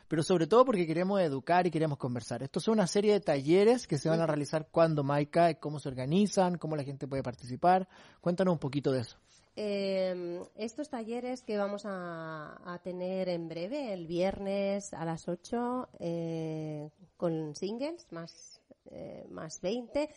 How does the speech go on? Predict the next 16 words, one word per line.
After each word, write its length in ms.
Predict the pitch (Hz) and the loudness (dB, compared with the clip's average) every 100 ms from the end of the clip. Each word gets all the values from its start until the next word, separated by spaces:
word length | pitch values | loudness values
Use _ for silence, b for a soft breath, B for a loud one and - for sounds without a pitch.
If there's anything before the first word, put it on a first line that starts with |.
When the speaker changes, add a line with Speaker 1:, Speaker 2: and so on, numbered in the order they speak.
| b b - | b b -8
Speaker 2:
el 720 | 208 202 196 190 175 175 170 | -4 0 2 2 2 0 0
sábado 520 | 196 208 220 214 208 | 2 4 4 4 6
a 20 | |
Speaker 1:
Nosotros 180 | 208 196 | 8 8
Speaker 2:
las 100 | 180 | 10
Speaker 1:
ya 80 | 190 | 10
le 60 | |
habíamos 240 | 190 185 180 | 10 8 8
Speaker 2:
cuatro. 100 | 151 | 8
Speaker 1:
cambiado 220 | 147 147 | 10 8
el 80 | 135 | 10
nombre. 320 | 180 156 107 | 6 6 0
Speaker 2:
Ah, 260 | 185 185 196 | 0 2 4
sí, 320 | - 190 196 | 4 4 2
es 120 | 180 262 | 8 8
verdad. 380 | 180 180 180 | 10 8 6